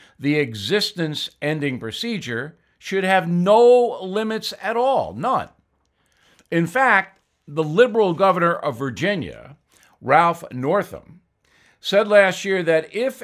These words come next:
an abortion was botched and the baby birthed, that child could legally be killed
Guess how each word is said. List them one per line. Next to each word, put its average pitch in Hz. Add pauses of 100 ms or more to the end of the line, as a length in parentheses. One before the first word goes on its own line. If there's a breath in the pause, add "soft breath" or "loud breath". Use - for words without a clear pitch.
an 180
abortion 160
was 123
botched - (220)
and 165
the 151
baby 185
birthed, 127 (560)
that 151
child 147
could 156
legally 247
be 175
killed -